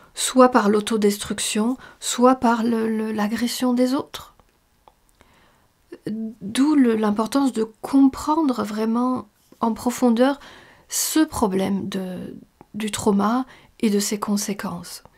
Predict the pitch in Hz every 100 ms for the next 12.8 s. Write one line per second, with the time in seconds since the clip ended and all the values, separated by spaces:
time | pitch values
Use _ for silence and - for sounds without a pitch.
0 | _ 269 262 254 - - 285 302 294 277
1 | 262 233 208 208 269 - 302 - 262 233
2 | 240 - _ _ - - - - _ _
3 | _ _ - 339 349 320 - - 269 -
4 | 254 - - 214 220 247 - - _ _
5 | - 247 - 277 254 254 277 - 254 254
6 | - 269 254 240 233 254 269 _ 220 208
7 | 208 247 254 233 240 240 220 214 233 233
8 | 208 190 196 220 240 220 220 208 - 233
9 | 208 196 - - 202 - 240 214 196 220
10 | 214 170 - - - - - 214 226 208
11 | 226 - 302 311 311 294 285 247 240 240
12 | - 247 233 214 202 196 214 208